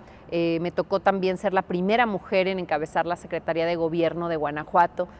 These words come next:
ser secretaria de Desarrollo Social, hoy buscando encabezar la gubernatura de Guanajuato, que por primera vez estará a cargo de una mujer.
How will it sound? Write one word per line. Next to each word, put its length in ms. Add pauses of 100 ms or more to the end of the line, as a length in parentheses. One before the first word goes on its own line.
ser 220
secretaria 560
de 140
Desarrollo 560
Social, 580 (300)
hoy 340 (240)
buscando 800
encabezar 580
la 120
gubernatura 680
de 80
Guanajuato, 640
que 80
por 220
primera 420
vez 260
estará 520
a 80
cargo 280
de 80
una 160
mujer. 520